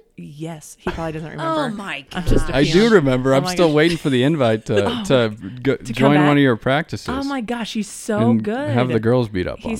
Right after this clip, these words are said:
Speaker 1: so good. It was like, it was the sand tournament there at the marina. And
Speaker 2: Oh.
Speaker 1: Cherry, I was on Cherry's team. He's
Speaker 2: Oh,
Speaker 1: like, "I
Speaker 2: jeez.
Speaker 1: think Crick's in town from the P G A tour." I'm like,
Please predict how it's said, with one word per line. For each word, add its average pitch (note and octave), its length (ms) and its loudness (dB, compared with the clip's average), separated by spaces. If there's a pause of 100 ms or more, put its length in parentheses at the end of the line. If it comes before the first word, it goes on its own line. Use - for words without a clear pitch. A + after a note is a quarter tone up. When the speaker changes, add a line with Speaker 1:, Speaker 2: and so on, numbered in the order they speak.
Speaker 1:
so A3 120 -2
good. G#3+ 160 -6
It F#3+ 80 -6
was G#3+ 180 -8
like, G3+ 380 -10
it F3+ 80 -6
was F3+ 180 -8
the E3+ 80 -14
sand E3+ 640 -12
tournament E3 640 -14
there D#3+ 520 -14
at E3 120 -18
the F#3 40 -18
marina. D#3+ 480 -16 (540)
And E3 440 -10
Speaker 2:
Oh. - 40 -20 (300)
Speaker 1:
Cherry, E3 420 -12
I D#3+ 40 -14
was D#3 100 -14
on D#3+ 100 -14
Cherry's D#3+ 300 -14
team. D#3+ 140 -14
He's D#3 180 -12
Speaker 2:
Oh, - 20 -10
Speaker 1:
like, D#3+ 120 -10
"I - 40 -20
Speaker 2:
jeez. A#2+ 400 -14
Speaker 1:
think G3+ 200 -8
Crick's - 360 -14
in F3 80 -10
town E3+ 300 -14
from E3 180 -14
the D#3 100 -14 (140)
P F#3 160 -18
G E3+ 200 -14
A F#3+ 60 -10
tour." D#3 300 -14
I'm E3 60 -12
like, D3+ 160 -12